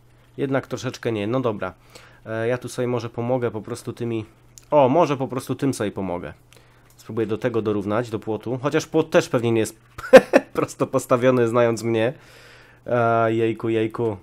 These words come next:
To jest właśnie, powiem wam tak, funkcja w farmingu, którą, na którą się strasznie ucieszyłem, a która jednocześnie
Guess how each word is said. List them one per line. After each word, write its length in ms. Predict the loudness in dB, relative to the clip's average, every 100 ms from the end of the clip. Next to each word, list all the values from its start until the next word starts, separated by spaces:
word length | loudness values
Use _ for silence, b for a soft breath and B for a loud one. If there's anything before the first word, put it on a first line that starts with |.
| -16 -20 0
To 100 | 4
jest 120 | 6
właśnie, 260 | 6 4 4
powiem 200 | 4 6
wam 140 | 4
tak, 280 | 4 2 2 B B B B 0
funkcja 380 | 4 4 4 4
w 40 |
farmingu, 480 | 4 6 6 6 2
którą, 600 | 2 4 6 6 2 -4
na 180 | 0 0
którą 240 | 2 0
się 120 | 0 -2
strasznie 420 | 0 2 4 2
ucieszyłem, 580 | 2 -2 -2 -2 -2 -6 _ _ _ _ -10
a 60 | -8
która 220 | -2 2
jednocześnie 580 | 4 2 0 -2 0 -2